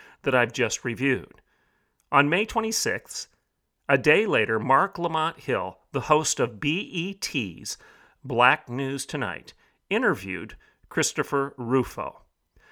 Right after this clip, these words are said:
Now, Rufo is a senior fellow for the Manhattan Institute, and he also serves as a research scholar for the Discovery Institute.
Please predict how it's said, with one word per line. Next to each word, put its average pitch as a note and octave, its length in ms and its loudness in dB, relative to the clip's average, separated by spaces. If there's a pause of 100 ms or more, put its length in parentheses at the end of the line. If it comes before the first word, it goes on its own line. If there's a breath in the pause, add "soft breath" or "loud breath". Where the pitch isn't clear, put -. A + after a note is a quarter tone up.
(180 soft breath)
Now, D3+ 140 8
Rufo F3+ 500 4
is C3 220 2
a B2 60 0
senior D#3 720 0
fellow G#2 520 2
for A#2 460 0
the B2 200 -2
Manhattan B2+ 880 -2
Institute, A2 760 -8
and D3 160 -4
he C#3+ 180 -6
also F3+ 400 2
serves F#2+ 540 -4
as B2 140 -2
a B2 60 -2
research C3 500 -4
scholar - 420 -4
for C#3+ 160 -6
the C#3 120 -8
Discovery D3 760 -2
Institute. - 760 -10